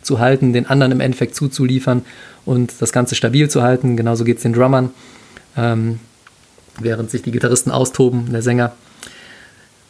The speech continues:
Und das, das, ne, aber auch die, die müssen halt, äh, auch so für den It-Faktor so ein bisschen sorgen. Insofern, da ist man aufeinander abgewiesen. Das ist soziales Lernen,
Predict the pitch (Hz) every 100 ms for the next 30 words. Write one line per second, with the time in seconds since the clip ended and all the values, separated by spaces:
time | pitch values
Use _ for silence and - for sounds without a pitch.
0 | - 117 110 113 113 - _ - 135 -
1 | - - - 143 131 135 - 175 180 123
2 | 131 139 127 131 135 - 135 127 127 127
3 | - - - - _ _ 269 214 - _
4 | - 139 143 139 139 127 131 139 196 -
5 | 147 - 127 117 117 123 117 113 110 104
6 | 113 143 160 160 160 - - 165 180 180
7 | - 123 131 113 - - 127 - 101 113
8 | 185 185 113 -